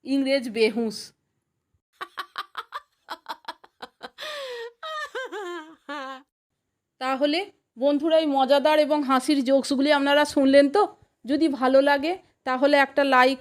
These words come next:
কমেন্টস এবং আমার চ্যানেলটিকে সাবস্ক্রাইব করে আমার পাশে থাকবার অনুরোধ করলাম। এই রকম হাসির গল্প, মজার গল্প, হাসির জোকস শুনতে বন্ধুরা প্লিজ আমার চ্যানেলের ভিডিওগুলো আপনারা একটু দেখুন, আশা করি আপনাদের ভালো লাগবে। আর ভালো লাগলে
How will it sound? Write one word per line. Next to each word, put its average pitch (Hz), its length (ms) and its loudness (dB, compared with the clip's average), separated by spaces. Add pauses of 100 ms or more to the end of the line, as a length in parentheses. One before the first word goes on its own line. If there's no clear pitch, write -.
কমেন্টস 269 440 0
এবং 269 180 -2
আমার 247 200 0
চ্যানেলটিকে 240 560 2
সাবস্ক্রাইব 262 540 2
করে 277 200 4 (280)
আমার 220 240 0
পাশে 226 320 2
থাকবার 254 380 4
অনুরোধ 240 400 6
করলাম। 302 400 4 (180)
এই 302 180 2
রকম 320 320 4
হাসির 262 400 4
গল্প, 294 300 4
মজার 277 460 4
গল্প, 277 280 2
হাসির 254 500 0
জোকস 269 300 0
শুনতে 247 280 0
বন্ধুরা 240 400 0
প্লিজ 269 360 -2 (300)
আমার 247 200 0
চ্যানেলের 247 440 4
ভিডিওগুলো 233 540 2
আপনারা 226 320 2
একটু 233 200 -2
দেখুন, 226 440 0 (180)
আশা 214 240 -4
করি 262 260 0
আপনাদের 233 420 0
ভালো 208 300 0
লাগবে। 175 480 -2 (220)
আর 220 120 -4
ভালো 220 280 0
লাগলে 240 360 0